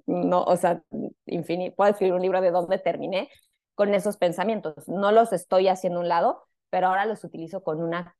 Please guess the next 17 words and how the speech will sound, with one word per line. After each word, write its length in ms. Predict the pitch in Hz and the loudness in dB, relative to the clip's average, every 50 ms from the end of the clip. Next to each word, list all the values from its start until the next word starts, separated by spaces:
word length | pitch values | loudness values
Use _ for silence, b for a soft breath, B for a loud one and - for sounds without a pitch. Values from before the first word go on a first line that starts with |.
| _ _ | _ _
conciencia, 720 | - 165 147 147 143 - - - 185 175 165 147 - - - - _ _ - - - | -2 -2 -2 -2 -4 -4 0 2 2 2 2 0 -4 -10 -14 -14 _ _ -14 -6 -2
¿no? 260 | 180 202 277 370 B B B B B _ | 2 2 2 2 B B B B B _
Yo 100 | 185 196 | 2 4
digo, 200 | 214 208 208 202 | 4 4 4 2
como 160 | 190 180 185 | 2 0 0
ese 200 | 180 - - 220 | 2 2 0 2
pensamiento 640 | - 185 185 151 - - 170 170 175 175 185 185 170 | 2 0 0 0 -2 -4 -4 -2 -2 2 2 2 2
mágico, 760 | 165 165 165 165 156 165 - - 214 208 - 277 311 554 605 - - _ _ | 2 -2 -4 -4 -6 -6 -8 -10 -10 -2 2 2 2 2 0 -4 -12 _ _
pues 160 | 196 196 - | -6 -6 -2
puede 200 | - 214 202 190 | 2 2 2 2
ser 200 | 190 190 175 180 | 0 -2 -4 -4
muy 340 | 175 175 185 202 214 208 202 | -4 -4 -4 -4 -6 -6 -4
peligroso, 580 | - 185 160 151 156 147 151 151 147 - - - | -6 -6 -6 -6 -8 -8 -8 -10 -10 -14 -10 -4
¿no? 240 | - 226 302 330 B B B B B _ | -2 -2 -2 -2 B B B B B _
La 140 | 214 - - | -2 -2 0
palabra 320 | 180 175 180 185 196 214 | 2 2 4 4 4 4
manifestación 1120 | 220 208 190 170 160 156 - - 151 - - - 147 - - - 185 180 190 240 - - | 4 2 0 0 0 -2 -4 -6 -10 -8 -8 -10 -10 -10 -6 2 4 6 6 6 4 0